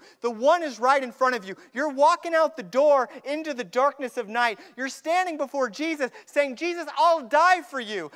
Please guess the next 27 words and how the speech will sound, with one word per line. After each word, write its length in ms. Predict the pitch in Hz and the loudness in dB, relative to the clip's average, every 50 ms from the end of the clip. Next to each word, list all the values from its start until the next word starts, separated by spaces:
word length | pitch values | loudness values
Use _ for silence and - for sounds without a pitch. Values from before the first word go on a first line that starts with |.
| - - - | -18 -12 -8
Meanwhile, 460 | 254 320 359 349 349 320 311 285 226 | -6 -6 -2 0 2 2 2 2 0
Jesus 340 | 185 - 302 330 339 302 - | -4 -8 -8 -8 -8 -10 -14
is 120 | 311 277 | -14 -10
looking 300 | 277 302 277 294 269 247 | -8 -8 -8 -8 -10 -4
back 260 | 220 294 311 311 311 | 0 2 2 2 0
at 120 | 302 247 - | -4 -10 -10
Peter 360 | - 294 330 339 320 302 277 - - - | -10 -8 -6 -2 -2 -2 -4 -4 -8 -6
and 240 | - 302 320 311 262 | -2 -2 -2 -2 -2
you 220 | 294 311 359 339 | -4 -6 -6 -2
going 300 | 294 302 277 285 277 277 | 0 0 0 0 -2 -2
like, 180 | 285 285 262 - - _ _ _ | -2 -2 -4 -4 -10 _ _ _
"Who 160 | - 480 508 494 | 4 4 4 4
do 60 | 466 | 2
you 140 | 427 453 440 | -2 -6 -6
think 280 | - 453 403 370 330 | -4 -6 -6 -6 0
dies 320 | 320 349 349 359 359 339 - | 2 4 4 4 4 2 -2
for 160 | - 381 381 | -4 -4 -4
who? 500 | 339 370 453 480 466 440 320 214 147 117 _ _ _ _ _ _ _ _ _ _ _ _ _ _ _ _ _ _ _ _ _ _ _ _ _ _ _ _ _ _ | -2 -2 0 0 0 0 -2 -4 -10 -14 _ _ _ _ _ _ _ _ _ _ _ _ _ _ _ _ _ _ _ _ _ _ _ _ _ _ _ _ _ _
It's 100 | _ - | _ -2
not 220 | 403 403 370 320 | -2 -2 0 0
you 160 | 349 392 415 | 0 0 0
for 180 | - - 320 311 | -2 -4 -6 -4
me. 500 | 302 311 311 330 359 381 392 403 415 381 - _ _ _ _ _ _ | -4 -4 -4 -4 -4 -4 -6 -6 -8 -8 -12 _ _ _ _ _ _
It's 160 | 349 330 - | -16 -12 -12
me 320 | 359 381 392 392 403 381 349 | -6 -4 -2 0 0 0 -2
for 240 | - - 359 349 | -4 -6 -6 -6
you. 640 | 320 320 339 349 349 339 320 285 254 220 175 135 - | -4 -2 -2 -2 -2 -2 -4 -6 -6 -8 -10 -14 -18